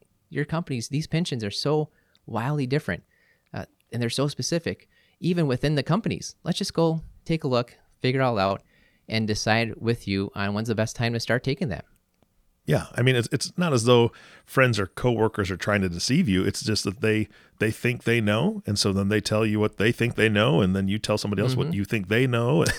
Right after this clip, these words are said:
Speaker 2: You know, it's the
Speaker 1: Yeah, you got the telephone game
Speaker 2: Exactly.
Speaker 1: going on.
Speaker 2: Yeah.
Speaker 1: Or a lot of these pensions are, um,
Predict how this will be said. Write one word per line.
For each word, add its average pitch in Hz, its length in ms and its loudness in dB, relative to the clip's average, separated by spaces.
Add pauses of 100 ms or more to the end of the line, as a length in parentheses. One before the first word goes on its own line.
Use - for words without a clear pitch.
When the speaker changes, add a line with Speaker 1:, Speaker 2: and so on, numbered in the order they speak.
(240)
Speaker 2:
You - 60 -2
know, 160 120 4
it's 196 180 2
the 131 180 0
Speaker 1:
Yeah, 127 180 4
you 117 120 -2
got 117 140 4
the - 40 -12
telephone 139 460 4
game 113 180 4
Speaker 2:
Exactly. 113 440 0
Speaker 1:
going 104 120 2
on. 120 480 -2
Speaker 2:
Yeah. 127 240 0
Speaker 1:
Or 123 140 6
a 123 60 4
lot 117 200 6
of 190 60 2
these 156 160 2
pensions 139 440 -2
are, 107 220 2 (140)
um, 101 260 -4